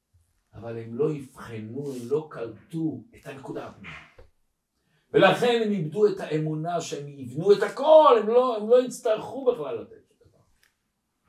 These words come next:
לכן, בגלל שהם איבדו את היוד,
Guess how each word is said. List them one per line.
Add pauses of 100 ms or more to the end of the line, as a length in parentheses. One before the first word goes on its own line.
(1400)
לכן,
בגלל
שהם
איבדו
את
היוד,